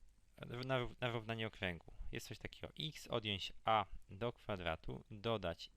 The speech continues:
y minus b do kwadratu daje nam promień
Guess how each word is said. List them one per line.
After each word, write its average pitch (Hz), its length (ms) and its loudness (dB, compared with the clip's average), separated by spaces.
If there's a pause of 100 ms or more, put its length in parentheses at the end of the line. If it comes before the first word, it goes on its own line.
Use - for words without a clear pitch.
y 135 420 -4
minus 101 320 -8
b 92 320 2 (480)
do 98 160 2
kwadratu 110 680 -2
daje 120 320 2
nam 98 240 -2
promień 123 420 -2